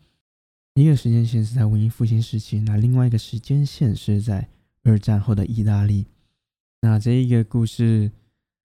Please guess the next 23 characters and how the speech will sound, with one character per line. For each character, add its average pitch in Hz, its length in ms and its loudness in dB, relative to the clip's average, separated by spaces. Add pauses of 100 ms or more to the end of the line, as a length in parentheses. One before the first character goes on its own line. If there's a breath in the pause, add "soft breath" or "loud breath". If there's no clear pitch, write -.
(260)
主 110 140 0
要 110 160 2
是 110 160 -4
跟 110 480 -2 (340)
妓 120 200 2
院 113 140 4
相 107 240 -2
关， 107 300 -2 (420)
当 170 220 2
时 110 220 0
的 110 120 4
妓 113 180 -4
院 110 120 2
是 - 140 -2
有 107 100 2
厨 107 240 -4
房， 107 380 -4 (520)
为 107 260 4
到 120 160 2
访 110 160 -2
的 107 60 -2
客 120 160 -2
人 107 240 0